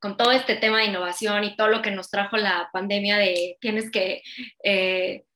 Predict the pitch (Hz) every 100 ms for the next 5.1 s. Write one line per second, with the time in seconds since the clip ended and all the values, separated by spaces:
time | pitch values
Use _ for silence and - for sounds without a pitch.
0 | - 233 233 233 233 247 254 220 233 233
1 | - 202 214 208 220 - 190 190 202 190
2 | 202 214 214 196 185 - 185 202 202 208
3 | 202 208 190 - 190 196 196 185 - -
4 | 190 190 208 214 214 214 202 185 180 190
5 | -